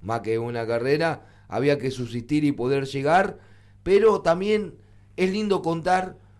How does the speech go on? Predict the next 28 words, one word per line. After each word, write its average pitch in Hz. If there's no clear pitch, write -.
porque 160
algunos 190
dicen, 180
"Ah, 160
pero 127
el 131
trabajo 170
de 147
la 131
tapa 151
de 120
cilindro", 131
y 143
acá 156
mismo 196
la 131
gente, 156
en 139
este 143
caso, 147
que 120
vos 151
le 147
brindás 135
el 151
asesoramiento, 139
te 135
dicen, 139